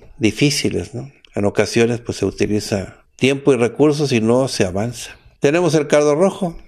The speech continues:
Tiene propiedades y muy importantes. Es un, es un regenerador. Una propiedad muy interesante, por cierto.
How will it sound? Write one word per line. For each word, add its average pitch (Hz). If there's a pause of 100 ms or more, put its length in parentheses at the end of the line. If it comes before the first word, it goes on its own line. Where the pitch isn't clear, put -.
(160)
Tiene 139
propiedades 127
y 127
muy 147
importantes. 117
Es -
un, 135
es 123
un 131
regenerador. 98 (380)
Una 226
propiedad 170
muy 196
interesante, 107
por 104
cierto. 127